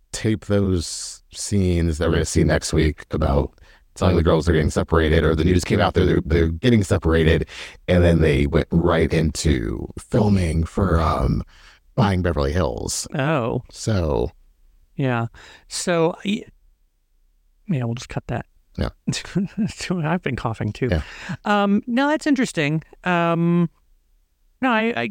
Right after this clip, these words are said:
Speaker 2: I can agree with you. I, I can agree with you on that.
Speaker 1: So yeah, to be able, so, like, doing two different shows and then the separation, it's like, it's
Speaker 2: I,
Speaker 1: must be
Speaker 2: I was trying to think
Speaker 1: difficult.
Speaker 2: 'cause they've been together twenty-seven years, is what they said, or at least married twenty-seven years. And I thought, "Well, that's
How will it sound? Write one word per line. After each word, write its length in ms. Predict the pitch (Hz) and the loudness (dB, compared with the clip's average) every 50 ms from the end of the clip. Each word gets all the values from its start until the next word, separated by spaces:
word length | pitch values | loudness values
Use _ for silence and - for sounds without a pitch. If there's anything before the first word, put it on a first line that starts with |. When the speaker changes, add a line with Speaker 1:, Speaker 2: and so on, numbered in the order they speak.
| 208 - | -6 -6
Speaker 2:
I 80 | 226 247 | -6 -4
can 140 | - - 285 | -2 -2 -2
agree 200 | 220 160 156 135 | 0 2 2 0
with 140 | 123 - - | 0 0 0
you. 120 | 123 120 | -2 0
I, 200 | 147 151 180 233 - - | 0 -2 -4 -4 -6 -8
I 60 | 311 | -8
can 80 | - | -8
agree 160 | - - 151 123 | -6 -4 -2 -2
with 160 | 113 - - | -2 -4 -6
you 60 | - | -6
on 100 | 104 104 | -6 -6
that. 200 | 107 104 110 - - - - _ _ _ _ _ _ _ _ _ _ | -8 -8 -10 -12 -14 -18 -20 _ _ _ _ _ _ _ _ _ _
Speaker 1:
So 120 | - - 170 | -4 -2 0
yeah, 140 | 175 131 107 | 0 0 0
to 60 | 107 | 0
be 120 | 95 117 | 2 2
able, 220 | 113 113 120 95 - | 2 2 0 -2 -2
so, 140 | - 120 107 | -2 0 0
like, 140 | 98 90 73 - - 90 | 0 0 -2 -4 -6 -4
doing 400 | - 127 117 110 107 101 101 92 | -2 0 0 2 2 2 2 0
two 260 | - - - 101 98 95 | -2 -2 -2 0 0 0
different 380 | 87 92 - - 87 76 71 | 0 -2 -2 -2 -4 -4 -4
shows 880 | - - - 113 110 104 104 104 101 101 98 95 92 98 95 87 - - | -6 -4 -2 0 0 2 2 2 2 2 2 2 2 0 0 -2 -4 -4
and 180 | - - 82 | -4 -2 0
then 80 | 82 76 | 0 0
the 80 | 67 67 | -2 -2
separation, 800 | - 90 78 - - 82 82 85 87 - - 95 90 90 87 82 | -4 -6 -6 -4 -2 -2 -2 -2 -2 -2 -4 -2 -2 -2 -2 -2
it's 240 | 80 80 - - | -2 -4 -4 -4
like, 320 | - 85 80 76 - - - - - _ _ _ _ _ _ _ _ _ _ _ _ _ _ _ _ _ _ _ _ _ _ _ _ _ - - - - - - | -2 -2 -2 -2 -6 -10 -20 -20 -20 _ _ _ _ _ _ _ _ _ _ _ _ _ _ _ _ _ _ _ _ _ _ _ _ _ -20 -20 -20 -20 -8 -4
it's 240 | 170 196 247 - - | -2 -2 -2 -2 -4
Speaker 2:
I, 40 | 104 | -4
Speaker 1:
must 140 | 123 - | -4 -2
be 60 | - 233 | 0 0
Speaker 2:
I 40 | |
was 140 | 254 285 226 - | 0 0 0 0
trying 160 | 247 240 214 | 0 0 2
to 40 | 190 | 2
think 160 | 139 - - | 2 0 0
Speaker 1:
difficult. 20 | - | 0
Speaker 2:
'cause 120 | 175 151 | 0 0
they've 160 | 175 185 180 | 0 0 0
been 100 | 170 170 170 | 0 0 0
together 240 | 170 165 147 151 | 0 0 -2 -4
twenty-seven 580 | 127 - - 170 147 139 - - 156 135 139 127 | -4 -4 -2 -2 -2 -2 -2 -4 -2 -2 0 0
years, 440 | 117 110 104 - - 110 - - - | 0 0 0 -2 -2 -4 -4 -4 -2
is 100 | 170 135 | -2 0
what 140 | 135 127 - | -2 -2 -2
they 120 | - 120 | -2 -2
said, 360 | 117 - - 123 113 117 110 117 | -2 -2 -2 -2 -2 -2 -2 -2
or 100 | 123 127 | -2 -2
at 80 | 127 | 0
least 220 | 135 127 - - 135 | 0 -2 -2 -2 -2
married 260 | 135 139 127 123 113 | -2 0 0 -2 -2
twenty-seven 460 | - - 127 123 - - 117 113 113 | -2 -4 -4 -2 -2 -2 -2 0 0
years. 240 | 113 113 113 113 110 | 0 0 0 0 0
And 60 | 120 | -2
I 20 | 117 | -2
thought, 220 | - 113 113 - | -2 -2 -2 0
"Well, 80 | 110 117 | -2 -2
that's 440 | 117 120 156 170 - - - - | -2 -2 -4 -4 -4 -6 -6 -6